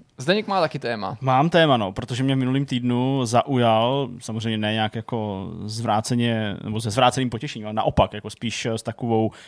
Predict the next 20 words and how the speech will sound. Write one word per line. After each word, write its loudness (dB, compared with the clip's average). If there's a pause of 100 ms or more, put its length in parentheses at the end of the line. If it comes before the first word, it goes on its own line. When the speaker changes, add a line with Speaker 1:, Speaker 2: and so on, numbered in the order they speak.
Speaker 2:
takovým -2
vytřeštěním 0
očí -2
mě 4
zaujalo 4
video 4 (120)
od, -4
eh, 2 (260)
německého -4
kanálu -2
Take -4
Two, -6 (340)
což -4
je 4 (100)
německá -2
videoherní 2
produkce -4
spadající -4
pod, -6
eh, -2